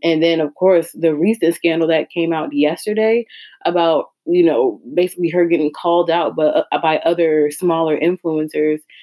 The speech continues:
that called her out with receipts saying that she plagiarized, um, her Baby Girl Manifest the Life You Want book. So,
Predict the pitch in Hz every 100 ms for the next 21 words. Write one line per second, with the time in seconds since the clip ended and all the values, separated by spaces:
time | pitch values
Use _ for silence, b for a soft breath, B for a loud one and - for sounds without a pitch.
0 | B - 156 - - 180 170 165 - 170
1 | 165 151 151 180 196 175 165 202 175 143
2 | - 160 160 160 147 147 170 160 160 160
3 | 151 147 143 143 147 143 - b _ 147
4 | 147 143 151 156 147 160 156 151 156 156
5 | 147 147 147 147 147 147 - 139 143 147
6 | 147 143 147 143 139 - - - - 147
7 | 143